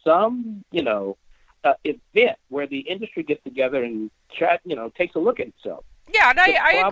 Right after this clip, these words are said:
Speaker 1: problem
Speaker 2: with
Speaker 1: is
Speaker 2: that. I think that's very
Speaker 1: Yeah.
Speaker 2: important.
Speaker 1: But making it work for everybody is, is tricky. Keeping the cost reasonable is tricky.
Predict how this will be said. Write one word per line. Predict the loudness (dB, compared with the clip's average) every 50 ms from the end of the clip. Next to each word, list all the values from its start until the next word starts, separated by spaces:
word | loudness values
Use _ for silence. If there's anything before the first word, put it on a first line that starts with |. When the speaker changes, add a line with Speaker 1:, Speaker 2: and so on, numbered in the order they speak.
| 2 2 2
Speaker 1:
problem | 2 2
Speaker 2:
with | 2 4
Speaker 1:
is | 4
Speaker 2:
that. | 4 2
I | 2 0
think | -2 -4 -6 -2
that's | -2 -2 -2 -2
very | 0 2 2 2 2
Speaker 1:
Yeah. | 2 2 2
Speaker 2:
important. | 2 0 -4 -6 -10 -20 _ _ -20 -20 -20 -20 -20 -20 -20 -20 -20 -20 -20 _ -20 -20 _ _ _ _ _ _ -16 -16 -16 -16 -16 -12 -10 -8 -6 -2
Speaker 1:
But | 0 -2 0 0
making | 0 -2 0 -2 -2 -4
it | -4 -2
work | 2 2 2 2 2 0
for | 2 2
everybody | 2 0 0 -2 -2 -2 -2 -4 -8 -8 -6
is, | -4 -4 -4 -6 -8 -16 -16 -10
is | -8 -8 -8 -10 -8 -4
tricky. | -4 -4 -2 -2 -2 -4 -4 -4 -6 -6 -6
Keeping | -4 -4 -2 -2
the | -2 -4
cost | -6 -4 -2 0 2 2 0 -2 -6 _ -12
reasonable | -8 -8 -6 -6 -6 -8 -6 -6 -6 -6 -8
is | -10 -16 -16 -12 -8
tricky. | -8 -8 -6 -4 -2 -2 -2